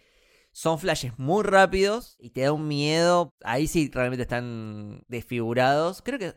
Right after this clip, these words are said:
lo ves nada más que en la de, en la primera escena,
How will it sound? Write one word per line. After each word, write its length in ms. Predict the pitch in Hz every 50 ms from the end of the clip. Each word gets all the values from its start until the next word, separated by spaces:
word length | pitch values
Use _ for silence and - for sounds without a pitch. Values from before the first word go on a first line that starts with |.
| _ -
lo 200 | 139 135 135 147
ves 380 | 180 214 220 - - - - - _ _ _ _
nada 260 | - 196 220 214 185
más 380 | 190 214 220 - - - - _ _
que 400 | - 160 151 143 131 127 127 - -
en 300 | 135 120 120 120 120 117
la 180 | 117 113 113
de, 720 | 113 113 113 113 110 110 110 107 107 107 107 107 104 104 101
en 60 | 101
la 80 | 110 107
primera 280 | 117 120 135 160 170
escena, 420 | 156 - - 185 202 220 240 247